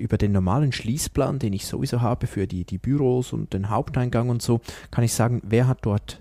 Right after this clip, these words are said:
die Möglichkeit, den Schlüsselkasten aufzumachen und äh, eigentlich mit seinem eigenen Schlüssel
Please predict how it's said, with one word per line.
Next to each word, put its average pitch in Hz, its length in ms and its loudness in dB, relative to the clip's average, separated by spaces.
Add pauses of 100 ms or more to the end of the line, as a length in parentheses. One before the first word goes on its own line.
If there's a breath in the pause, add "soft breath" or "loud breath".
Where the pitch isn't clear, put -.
die 117 80 -2
Möglichkeit, 131 920 2
den 107 100 -4
Schlüsselkasten - 720 -4
aufzumachen - 680 0
und 127 240 -2 (580 loud breath)
äh, 113 160 2
eigentlich 131 300 0
mit 127 140 0
seinem 117 280 2 (100)
eigenen 151 500 2
Schlüssel 175 580 2